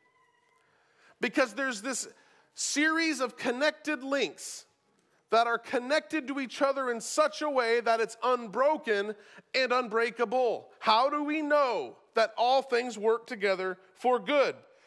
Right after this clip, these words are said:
Because those whom God foreknew, that is, those whom God set his love and affection on from eternity past, those whom he foreknew, they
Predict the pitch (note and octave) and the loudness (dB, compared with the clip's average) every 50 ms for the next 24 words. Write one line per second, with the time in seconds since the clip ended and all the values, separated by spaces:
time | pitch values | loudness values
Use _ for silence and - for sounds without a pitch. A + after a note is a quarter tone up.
0 | _ _ _ _ - C4 A#3+ - - D4 D#4+ D#4 D4+ C4+ A3 G3 F3+ B3 C4+ D#4 | _ _ _ _ -4 -4 -4 2 4 4 4 6 4 2 2 0 0 0 2 2
1 | D#4+ - - - D#4 E4 D#4+ C#4+ A3+ A#3+ B3 B3+ C4+ C#4+ C4+ - - C4 C4 C#4+ | 0 -4 -4 -2 -2 0 0 0 2 2 4 4 4 2 0 -2 -4 -2 0 2
2 | D#4+ E4+ D4 B3 G3 F#3 G#3 C4+ D#4+ D#4+ - _ _ _ _ _ _ _ _ - | 0 0 0 0 0 0 0 -2 -4 -8 -10 _ _ _ _ _ _ _ _ -2
3 | - A#3 C4+ C#4 C#4 C4 B3 G#3 F#3+ A#3 C#4 D4+ E4 F4 D#4+ - - E4 E4 D#4 | 0 2 2 2 0 -4 -6 -8 -2 0 0 2 2 0 -4 -2 -4 -4 -2 -2
4 | C4+ G3 - A#3 B3+ C4+ C#4 C4+ C#4 - - C#4+ C#4 C4+ A3 C#4 C4+ A#3 G#3 G3+ | -4 -2 -2 0 0 0 0 -2 -4 -8 -4 -2 -2 -2 -2 -6 -10 -10 -10 -4
5 | A3 A3+ B3 C4+ C#4 C4 C4+ C4 B3+ B3 - - B3 B3 - - - C4+ C4 B3 | -2 0 2 2 2 2 0 -2 -4 -4 -4 -4 -4 -4 -4 -8 -10 -6 -2 0
6 | A#3+ A#3+ B3+ B3+ A#3+ - A#3 A3+ A3+ A3 A3 - A#3 A#3 B3+ C#4 C#4+ D4 C#4+ - | 0 0 0 -2 -2 -6 -6 -6 -6 -10 -8 -6 -4 -4 -2 -2 -4 -6 -8 -6
7 | - A#3+ A#3+ A3+ G3+ D3+ - - - - - - _ _ _ _ _ _ _ _ | -6 -4 -2 -2 -2 -4 -6 -10 -16 -20 -20 -20 _ _ _ _ _ _ _ _
8 | _ _ _ _ _ _ _ _ _ _ _ _ _ _ _ _ _ _ _ _ | _ _ _ _ _ _ _ _ _ _ _ _ _ _ _ _ _ _ _ _
9 | _ _ _ _ _ _ _ _ _ _ _ _ _ _ _ _ _ _ _ _ | _ _ _ _ _ _ _ _ _ _ _ _ _ _ _ _ _ _ _ _
10 | _ _ _ _ _ _ _ _ - G3 B3+ D4+ C#4 - D4 C#4+ C4 C#4 C#4+ C4+ | _ _ _ _ _ _ _ _ 0 2 2 2 0 -2 -2 -2 0 0 -2 -2
11 | - C4+ C#4+ C#4 B3+ A#3+ B3 B3 C4 C#4+ D4 D4 - - _ _ _ _ _ _ | -2 -4 -4 -2 -2 -2 -2 -2 -2 -4 -4 -6 -10 -18 _ _ _ _ _ _
12 | _ _ _ _ _ _ _ _ _ _ _ _ _ _ _ _ _ _ _ _ | _ _ _ _ _ _ _ _ _ _ _ _ _ _ _ _ _ _ _ _
13 | _ _ C3+ C#3 D#3+ C4 C#4+ C#4+ C#4+ C#4+ | _ _ -8 2 2 4 6 6 4 2